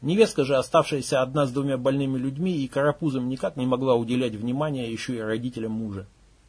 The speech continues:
Опять же, в очереди за раздачей гуманитарки познакомились с Робеспьером и Скотником и решили, что группой выживать легче.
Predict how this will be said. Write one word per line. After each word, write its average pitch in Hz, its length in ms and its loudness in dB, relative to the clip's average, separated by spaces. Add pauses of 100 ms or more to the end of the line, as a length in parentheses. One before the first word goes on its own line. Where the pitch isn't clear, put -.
(960)
Опять 214 300 2
же, 160 100 4
в 165 100 4
очереди 170 360 4
за 139 140 4
раздачей 147 420 4
гуманитарки 151 640 2
познакомились 131 760 -2
с - 60 -8
Робеспьером 139 720 -2
и 127 40 -2
Скотником 117 600 -6
и 151 40 -2
решили, 165 320 0
что 123 200 -6
группой 135 320 -2
выживать 123 420 -4
легче. 107 380 -6